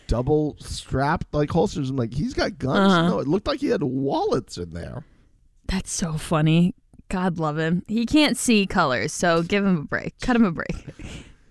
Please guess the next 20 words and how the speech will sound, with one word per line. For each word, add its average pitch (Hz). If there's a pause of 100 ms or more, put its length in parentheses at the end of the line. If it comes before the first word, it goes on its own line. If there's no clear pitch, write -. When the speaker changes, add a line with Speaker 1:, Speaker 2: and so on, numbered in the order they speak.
(140)
Speaker 1:
What 214
a, 196
what 165
an 170 (100)
absolute, 165
there's 151
more 196
people, 196 (100)
I, 117
that, 104 (240)
I 107
guess, 104
that 98
are 98
colorblind 98
than 80
I 113
ever 151
thought 165
of, -